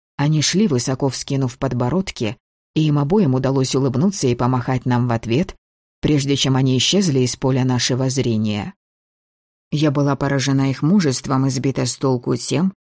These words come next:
что даже такой момент, казалось, ни капельки их не смутил. Конечно, они были в ужасе. Они были всего лишь мальчишками,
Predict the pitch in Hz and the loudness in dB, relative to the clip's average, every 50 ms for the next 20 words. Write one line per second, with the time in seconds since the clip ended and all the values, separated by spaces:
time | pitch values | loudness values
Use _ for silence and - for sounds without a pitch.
0 | _ _ _ - - - - 151 139 139 135 135 139 - 135 131 - 143 135 131 | _ _ _ -8 -6 -2 0 0 2 2 0 0 0 -2 -2 -2 0 0 2 2
1 | 127 127 127 156 202 202 - - 143 135 135 135 131 131 127 - - 139 135 127 | 4 4 4 2 2 0 0 0 -2 0 0 0 0 0 0 0 0 0 0 0
2 | 139 135 131 - 131 131 127 - - 131 127 120 - - 139 131 - - 147 143 | 0 -2 0 0 0 -2 -2 -2 -2 -2 -2 -2 -2 -2 0 0 0 0 2 2
3 | 139 135 131 - - 131 117 110 113 113 - _ _ _ _ _ _ _ _ _ | 2 2 0 0 -2 -2 -2 -2 -4 -6 -10 _ _ _ _ _ _ _ _ _
4 | _ _ _ _ - 160 165 208 240 214 - - 147 127 127 123 127 131 120 120 | _ _ _ _ -2 2 2 2 2 2 2 0 2 2 2 2 2 2 2 2
5 | 131 127 131 127 131 127 120 120 120 107 110 - - - - 87 - 175 - _ | 2 2 2 0 0 0 -2 -2 -2 -2 -2 -2 -2 -2 -2 -4 -6 -10 -14 _
6 | _ _ _ - 151 151 151 143 139 147 135 135 131 - - 151 143 143 135 131 | _ _ _ 0 0 2 2 2 2 2 2 0 0 0 0 0 0 0 0 0
7 | 131 - 135 135 131 127 120 - - 180 196 175 - - 139 120 113 107 90 - | 0 -2 -2 -2 -2 -2 -2 -2 0 0 0 0 0 -2 -2 -2 0 -2 -2 -4